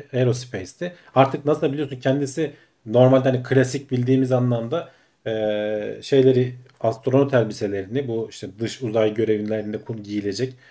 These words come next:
bir nevi aslında hayat destek sistemi olan bir uzay gemisi, hani üzerine giyinebilir bir uzay gemisi seviyesinde olan astronot elbiselerini kendisi üretmeyecek. Eskiden kendisi üretiyordu ve işte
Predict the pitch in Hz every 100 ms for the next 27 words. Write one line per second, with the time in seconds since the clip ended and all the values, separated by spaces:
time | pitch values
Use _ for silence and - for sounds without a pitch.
0 | - _ _ _ 131 135 123 113 113 113
1 | 104 - 110 107 113 107 113 113 113 101
2 | 117 - 113 - 104 104 123 127 123 107
3 | 120 107 104 92 98 95 95 101 101 95
4 | 104 107 101 117 117 104 117 113 110 104
5 | - 101 - - - _ - 113 113 107
6 | 117 117 113 104 160 - - - _ 120
7 | 123 131 123 135 139 127 120 113 175 180
8 | 131 127 139 139 135 135 98 - 131 123
9 | 120 107 123 120 107 120 139 120 104 95
10 | 139 139 - - _ - 123 120